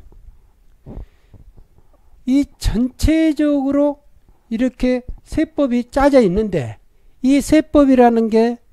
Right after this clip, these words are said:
세금의 구조가 이 뺏어내는 개정이잖아요. 뺏어내는데 아, 이게 국가는 항시 의심을 해요. 납세자가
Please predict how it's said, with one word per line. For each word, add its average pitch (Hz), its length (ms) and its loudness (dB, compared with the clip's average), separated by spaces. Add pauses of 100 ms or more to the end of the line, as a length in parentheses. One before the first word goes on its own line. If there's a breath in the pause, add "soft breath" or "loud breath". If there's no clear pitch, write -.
(1800)
세금의 339 640 4
구조가 226 540 2
이 202 120 2
뺏어내는 233 840 2
개정이잖아요. 160 920 -2
뺏어내는데 269 1200 0 (420)
아, 214 200 -4
이게 190 460 -2 (1160 soft breath)
국가는 294 420 -2
항시 247 800 -2 (160)
의심을 285 440 4
해요. 156 180 0
납세자가 240 880 -4